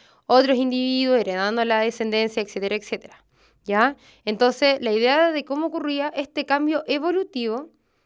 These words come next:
daba mucha relevancia a los hechos como es la variabilidad de las poblaciones, que también ya la hemos visto, hasta decir basta,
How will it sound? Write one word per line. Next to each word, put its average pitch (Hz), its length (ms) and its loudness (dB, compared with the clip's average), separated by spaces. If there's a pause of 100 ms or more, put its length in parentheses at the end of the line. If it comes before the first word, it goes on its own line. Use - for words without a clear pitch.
daba 277 180 4
mucha 311 280 0
relevancia 311 760 2 (360)
a 226 100 0
los 240 100 6
hechos 269 180 -2
como 269 260 0
es 269 80 0
la 285 140 4
variabilidad 202 500 2
de 196 60 4
las 233 100 0
poblaciones, 233 420 -2
que - 80 -12
también 175 340 -10
ya 190 100 -4
la 196 80 0
hemos 208 260 -4
visto, 220 540 -4 (180)
hasta - 160 -8
decir 190 300 -4
basta, 247 600 2